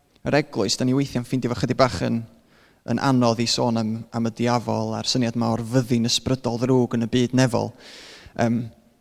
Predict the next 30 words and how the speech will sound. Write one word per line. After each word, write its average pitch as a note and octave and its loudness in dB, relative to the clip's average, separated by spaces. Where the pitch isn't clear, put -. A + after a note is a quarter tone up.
dwi'm C3+ -2
w-, B2+ -6
pam D#3 2
ella C3 2
dydi C3 0
o B2+ 2
ddim A#2+ -2
yn A2 -6
rhywbeth - -14
cyffyrddus B2 -2
i A#2 -4
siarad A2+ -2
am, G#2 -8
na A2 -6
di, A2 -8
d-, C3 -14
does - -10
neb B2 -4
eisiau G2+ -6
siarad A#2 -2
am, G#2+ -6
amdano A#2+ 0
fo, G#2+ -6
os - -10
da A#2+ -2
ni'n A#2 0
medru A2+ -4
osgoi A#2 -2
y - -16
peth. - -10